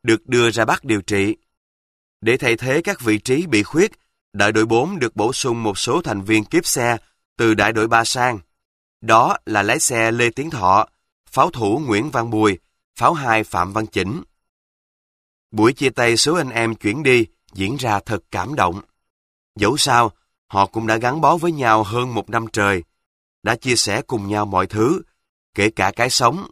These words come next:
và cái chết. Bữa liên hoan chia tay chỉ khá hơn bữa cơm thường ngày một chút.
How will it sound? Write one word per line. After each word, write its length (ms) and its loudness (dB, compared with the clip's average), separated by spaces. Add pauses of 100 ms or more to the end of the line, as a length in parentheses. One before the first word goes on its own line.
(140)
và 340 -8
cái 140 -8
chết. 280 -2 (1120)
Bữa 220 2
liên 200 2
hoan 240 2
chia 180 -2
tay 320 0 (300)
chỉ 140 4
khá 220 0
hơn 260 -2
bữa 140 2
cơm 260 0
thường 240 -2
ngày 200 0
một 220 -6
chút. 180 0